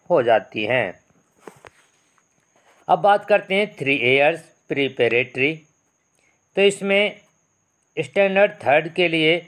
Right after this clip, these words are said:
नाइन क्लास, सॉरी, नाइन ईयर्स का बच्चा होना चाहिए, और स्टैंडर्ड फोर्थ के लिए टेन ईयर्स का बच्चा होना चाहिए, और स्टैंडर्ड फिफ्थ के लिए इलेवन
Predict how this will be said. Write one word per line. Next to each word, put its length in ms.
नाइन 320
क्लास, 640
सॉरी, 300
नाइन 420
ईयर्स 320
का 120
बच्चा 240
होना 220
चाहिए, 520
और 300
स्टैंडर्ड 640
फोर्थ 440
के 140
लिए 280
टेन 300
ईयर्स 320
का 120
बच्चा 260
होना 260
चाहिए, 500
और 400
स्टैंडर्ड 600
फिफ्थ 260
के 160
लिए 300
इलेवन 560